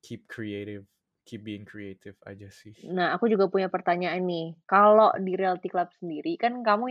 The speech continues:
Speaker 2: yang paling banyak nih lagunya ada di album-albumnya Reality Club.
Speaker 1: Yep.
Speaker 2: Itu tuh karena emang kamu yang bikin paling banyak atau biasanya gimana sih?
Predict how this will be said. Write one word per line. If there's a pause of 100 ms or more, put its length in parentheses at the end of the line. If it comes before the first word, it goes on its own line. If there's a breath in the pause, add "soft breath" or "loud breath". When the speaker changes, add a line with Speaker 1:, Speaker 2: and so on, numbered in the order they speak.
Speaker 2:
yang
paling
banyak
nih
lagunya
ada
di
album-albumnya
Reality
Club.
Speaker 1:
Yep. (680)
Speaker 2:
Itu
tuh
karena
emang
kamu (120)
yang
bikin
paling
banyak
atau
biasanya
gimana
sih?